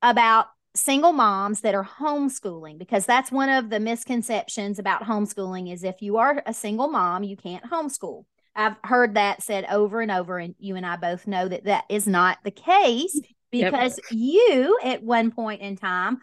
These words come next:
Speaker 1: were a single mom that was successfully homeschooling. Can you tell us about that?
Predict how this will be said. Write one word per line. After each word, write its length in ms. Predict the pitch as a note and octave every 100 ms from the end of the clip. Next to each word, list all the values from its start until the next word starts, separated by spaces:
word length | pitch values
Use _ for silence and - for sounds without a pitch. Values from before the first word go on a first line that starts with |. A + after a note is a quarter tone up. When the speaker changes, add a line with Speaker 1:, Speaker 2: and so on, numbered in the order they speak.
| _ _
Speaker 1:
were 560 | G3 F#3 G#3+ G#3+ A#3+ F#4 A3+
a 160 | A3+
single 440 | - A3+ G3+ A#3 E4+
mom 480 | A3+ F3 E3+ B3+ A3
that 140 | -
was 260 | G3 G3 -
successfully 840 | D4 - - G3 F#3+ - A3+ B3+
homeschooling. 640 | C#4+ F#4 G#4+ - F#3+ E3+ F3+
Can 140 | A3+
you 80 | A3+
tell 220 | A#3+ C4+
us 160 | D#4 -
about 300 | C#4+ D4+ D#4
that? 300 | F4 F4 E4